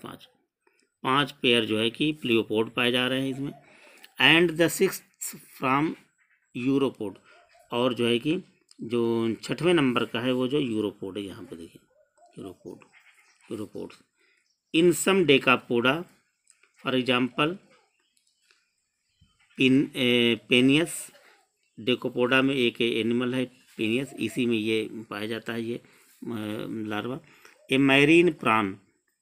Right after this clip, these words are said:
ये जो है कि समुद्रों में पाए जाने वाला प्रान है और इसी का ये लार्वा है। The egg hatches as, the egg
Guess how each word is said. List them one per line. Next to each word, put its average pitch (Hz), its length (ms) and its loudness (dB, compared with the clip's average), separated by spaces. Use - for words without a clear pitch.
ये 143 160 0
जो 151 100 0
है 151 40 4
कि 156 80 -4
समुद्रों 131 460 0
में 127 100 -6
पाए 120 200 2
जाने 113 180 0
वाला 110 140 -4
प्रान 110 420 -4
है 135 240 -8
और 117 80 -2
इसी 120 260 -2
का 123 120 -2
ये 120 80 2
लार्वा 95 380 -6
है। 87 160 -18
The 131 260 -2
egg 170 180 2
hatches 123 580 0
as, 135 260 0
the 117 120 -6
egg 147 180 6